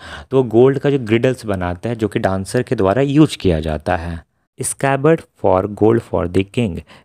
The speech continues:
यानी इसके अलावा वो मयान भी बनाते हैं। स्कैबर्ड यानी कि मयान होती, मयान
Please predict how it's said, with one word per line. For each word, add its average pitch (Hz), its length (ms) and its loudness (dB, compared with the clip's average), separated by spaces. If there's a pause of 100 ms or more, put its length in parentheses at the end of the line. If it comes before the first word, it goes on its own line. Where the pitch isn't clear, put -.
यानी 123 420 -2 (240)
इसके 139 260 -2
अलावा 123 460 -2
वो 120 260 -4
मयान 113 480 -4
भी 123 100 -2
बनाते 90 460 -8
हैं। 87 160 -10 (400)
स्कैबर्ड 131 480 0
यानी 139 300 -2
कि 143 300 -8
मयान 113 440 -2
होती, 131 240 -4
मयान 113 600 -2